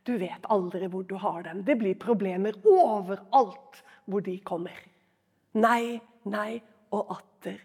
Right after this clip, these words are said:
nei. Kjære Gud. Nå kommer de, dere. For et så. Hvis det var slik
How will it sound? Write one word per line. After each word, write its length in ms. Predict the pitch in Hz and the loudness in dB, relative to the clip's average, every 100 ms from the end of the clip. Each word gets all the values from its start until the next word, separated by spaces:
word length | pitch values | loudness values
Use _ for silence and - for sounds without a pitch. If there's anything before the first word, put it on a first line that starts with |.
| _ - | _ -14
nei. 240 | 175 - - _ _ _ _ _ _ _ _ _ _ | -12 -12 -18 _ _ _ _ _ _ _ _ _ _
Kjære 640 | - - 180 175 - 170 | -12 -8 -8 -10 -14 -20
Gud. 400 | - - _ _ _ _ _ _ _ _ _ _ _ _ _ _ _ _ _ _ _ - | -20 -20 _ _ _ _ _ _ _ _ _ _ _ _ _ _ _ _ _ _ _ 0
Nå 460 | 226 214 262 - - | 4 4 0 -6 -10
kommer 280 | 170 170 170 | -10 -10 -12
de, 140 | - | -14
dere. 360 | - - - - - _ _ _ _ _ _ _ - | -16 -18 -18 -20 -20 _ _ _ _ _ _ _ -16
For 80 | |
et 400 | 208 - _ - _ _ _ _ _ _ | -16 -18 _ -20 _ _ _ _ _ _
så. 600 | - - - - - 233 185 - - - _ _ _ _ _ _ _ _ _ _ _ _ _ _ _ _ _ _ _ _ _ _ _ - | -20 -20 -20 -20 -8 -8 -8 -14 -20 -20 _ _ _ _ _ _ _ _ _ _ _ _ _ _ _ _ _ _ _ _ _ _ _ -8
Hvis 380 | 220 311 302 - - | 2 2 2 -10 -8
det 100 | 254 226 | -4 -2
var 160 | 240 | -4
slik 480 | - - 190 190 - | -4 -10 -12 -12 -20